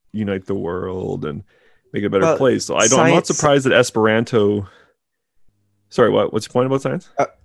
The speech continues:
Speaker 2: I was gonna say scientists love things that make sense. <laughs>
Speaker 1: <laughs> Yeah, you, oh,
Speaker 2: Things
Speaker 1: yes.
Speaker 2: that are easy, right? And simplified
Speaker 1: Yeah, yeah, yeah.
Speaker 2: systems, right?
Speaker 1: Simplified systems, uh-huh.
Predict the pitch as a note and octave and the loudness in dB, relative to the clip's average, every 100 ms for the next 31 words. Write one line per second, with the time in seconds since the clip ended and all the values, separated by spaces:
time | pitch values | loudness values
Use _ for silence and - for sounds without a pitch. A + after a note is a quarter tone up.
0 | _ C3+ D3 - D3 - C#3 - C3+ C#3+ | _ 0 0 -2 -6 -4 -6 -2 -2 -2
1 | C#3 D3+ C#3 - - - B2+ B2 A#2+ - | -4 -6 -6 -12 -20 -14 -6 -4 -6 -10
2 | A#2+ A2 G#2+ - A2+ E2 G#2+ G2+ - C3 | -8 -6 -8 -8 -10 -6 -8 -8 -6 -6
3 | F#2 F#2 - - _ - - D#3 - - | -6 -8 -14 -16 _ -20 -14 -14 -14 0
4 | D3 - A3 D#3 E3 - C3 A#2+ G#3 A#3+ | 2 4 0 0 0 0 0 4 6 6
5 | - B2+ B2+ C3 G#2+ G2 G#2+ B2+ A#2+ - | 2 0 2 0 -2 -2 0 -2 -6 -4
6 | D3+ C#3 G3+ B3+ - A#3+ B2 F3+ G#3 A3 | -4 0 0 2 0 0 -4 0 2 2
7 | A#3 G2 - - - - A2+ C#3 E3+ G3+ | -2 -6 -10 -14 -18 -2 2 4 4 2
8 | F#3 F3+ F3 - F#3+ - B2+ A2+ - C3+ | 4 2 2 0 -6 -2 -2 -2 -2 0
9 | D#3+ A2+ | 2 2